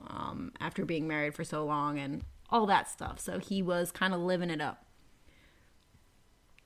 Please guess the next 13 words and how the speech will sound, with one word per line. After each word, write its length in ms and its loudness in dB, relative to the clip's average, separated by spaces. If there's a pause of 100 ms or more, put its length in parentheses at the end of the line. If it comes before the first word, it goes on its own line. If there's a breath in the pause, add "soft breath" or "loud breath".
(120)
Now, 600 10
while 720 12
working 600 6
in 520 2
El 420 4
Dorado 760 4
County, 800 0
California 840 0
in 140 0
the 100 0
late 320 2
nineteen 480 -2 (100)
eighties, 640 0